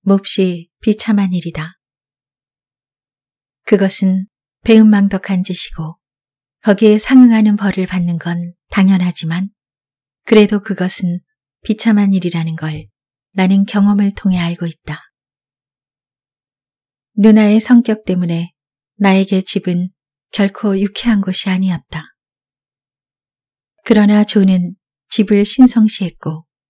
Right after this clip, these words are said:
그전까지만 해도 나는 그게 옳다고 믿었다. 나는 최고의 응접실을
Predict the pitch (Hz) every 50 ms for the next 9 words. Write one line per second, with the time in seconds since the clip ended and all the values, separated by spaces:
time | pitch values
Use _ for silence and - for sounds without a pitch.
0 | _ _ _ _ _ _ _ - - 214 196 196 202 202 - 196 190 - 190 185
1 | 180 180 185 196 190 - 165 160 160 160 _ _ _ _ _ _ _ _ 196 190
2 | 190 190 196 202 208 - - - - 190 185 - - 202 196 196 - - 202 202
3 | 196 185 180 175 - 170 165 _ - 165 160 156 _ _ _ _ _ _ _ _
4 | _ _ _ _ _ _ _ _ _ _ _ _ _ _ _ _ _ _ _ _
5 | _ _ _ _ _ _ _ _ - - 214 214 220 220 220 - - 262 226 240
6 | 226 220 214 196 196 202 - 202 196 - - - - 180 180 175